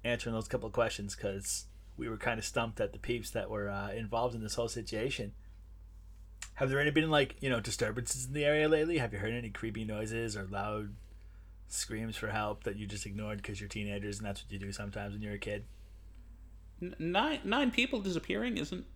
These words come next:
Speaker 2: isn't strange enough. I mean, nine people are, are, are gone, probably eaten by that shark monster.
Speaker 1: You saw the shark monster too?
Speaker 2: Uh, no, but,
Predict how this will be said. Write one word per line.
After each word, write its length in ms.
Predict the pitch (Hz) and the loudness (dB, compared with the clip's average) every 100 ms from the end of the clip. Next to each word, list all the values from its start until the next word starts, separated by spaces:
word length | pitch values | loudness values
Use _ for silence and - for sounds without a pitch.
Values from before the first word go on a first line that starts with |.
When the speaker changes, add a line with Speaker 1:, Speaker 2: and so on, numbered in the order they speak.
| - - | -14 4
Speaker 2:
isn't 220 | 202 156 | 6 6
strange 300 | 139 208 202 | 8 8 8
enough. 420 | 156 240 - - - - - - - - - - - - - - | 6 4 2 -6 -12 -16 -16 -16 -16 -16 -16 -16 -16 -16 -6 0
I 60 | |
mean, 340 | 185 175 147 - - - - - - - - - - - - - | 2 2 0 -10 -16 -16 -16 -16 -16 -16 -16 -16 -16 -16 -12 2
nine 320 | 233 381 349 | 6 6 8
people 460 | 294 302 135 - | 6 6 4 4
are, 180 | 147 147 | 2 4
are, 360 | - 156 147 - | 6 6 4 2
are 80 | 151 | 12
gone, 300 | 240 170 143 | 12 12 12
probably 760 | 220 285 233 214 180 185 196 - - - - - - - - - - - - - - - - | 8 8 6 4 4 0 -4 -6 -12 -16 -14 -16 -16 -16 -16 -16 -18 -18 -16 -16 -18 -18 0
eaten 180 | 247 277 | 4 6
by 100 | 285 | 8
that 180 | 269 - | 8 8
shark 400 | - 240 302 - | 8 8 8 6
monster. 480 | 156 139 - 127 - - - - - - - - - - - - 104 | 6 6 2 0 -2 -10 -16 -16 -16 -16 -16 -16 -16 -16 -16 -14 -4
Speaker 1:
You 300 | 104 120 156 | 0 2 4
saw 260 | 170 170 | 8 8
the 80 | 165 | 8
shark 340 | - 170 165 165 | 6 8 8 6
monster 380 | 170 160 127 | 2 2 -4
too? 600 | 101 - 107 110 165 233 - - - - - - - | -4 -4 -2 4 4 4 -4 -18 -18 -18 -18 -16 -10
Speaker 2:
Uh, 420 | - - - - | -8 -6 -6 -6
no, 560 | - 196 196 185 208 208 | -6 0 8 8 10 8
but, 260 | 190 175 | 8 4